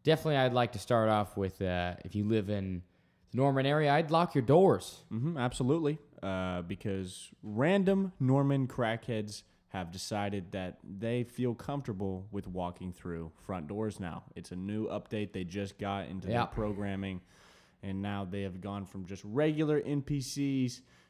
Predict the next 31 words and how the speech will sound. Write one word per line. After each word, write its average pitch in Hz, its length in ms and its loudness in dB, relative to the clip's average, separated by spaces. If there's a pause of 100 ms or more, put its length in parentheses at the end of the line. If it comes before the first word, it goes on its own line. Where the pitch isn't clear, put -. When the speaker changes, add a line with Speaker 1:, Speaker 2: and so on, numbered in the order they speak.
Speaker 2:
to 117 200 -2
full-on 123 1000 2
side 107 560 -2
characters 95 680 -4
in 95 100 -6
our 90 140 -4
lives. 82 460 -8 (1900)
Speaker 1:
Yeah, 165 300 4
so 165 200 2
me 196 200 4
and 170 140 2
Kellen 160 380 2
are 135 80 4
just, 107 360 -4
um, 95 460 0 (160)
just - 200 -2
sitting 254 200 2
in 190 60 2
our 139 80 4
house 110 540 -2 (180)
after 110 340 -2
a 104 40 -2
devastating 107 640 0
loss 107 200 0
to - 100 -12
West 107 200 -2
Virginia. 104 340 -4
We'll 98 100 -4
get 98 140 -4
into 95 100 -4
that. 98 300 -6